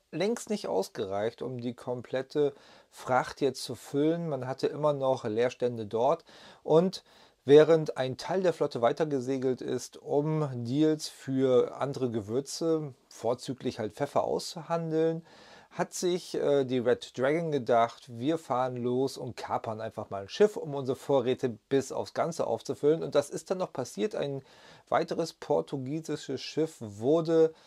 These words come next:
gekapert und die Fracht beschlagnahmt. Somit konnte man das Schiff voll machen und man hatte wieder Tauschmaterialien für den örtlichen Herrscher und man konnte dann auch mit den Deals, die auch ausgehandelt wurden von den anderen Teil der Flotte,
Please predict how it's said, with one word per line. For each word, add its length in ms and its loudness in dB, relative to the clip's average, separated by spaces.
gekapert 800 0
und 500 -6
die 120 -2
Fracht 480 -4
beschlagnahmt. 880 0
Somit 320 -2
konnte 280 -4
man 200 -4
das 160 -4
Schiff 180 -6
voll 300 0
machen 380 -6
und 180 -6
man 240 -4
hatte 360 2
wieder 400 4
Tauschmaterialien 1300 0
für 240 2
den 200 -2
örtlichen 480 0
Herrscher 520 0
und 260 0
man 240 -4
konnte 600 2
dann 340 0
auch 240 0
mit 140 -6
den 160 -8
Deals, 340 -8
die 260 -4
auch 220 -4
ausgehandelt 680 -6
wurden 180 -4
von 220 -10
den 340 -10
anderen 320 -6
Teil 160 -8
der 120 -4
Flotte, 500 0